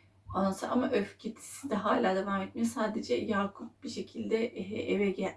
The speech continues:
evine girmeyi başarıyor. E, annesine durumu anlatıyor. E, maalesef ki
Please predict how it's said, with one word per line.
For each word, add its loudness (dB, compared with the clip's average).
evine 0
girmeyi -4
başarıyor. -4
E, -2
annesine -2
durumu 0
anlatıyor. -2
E, -4
maalesef -2
ki -2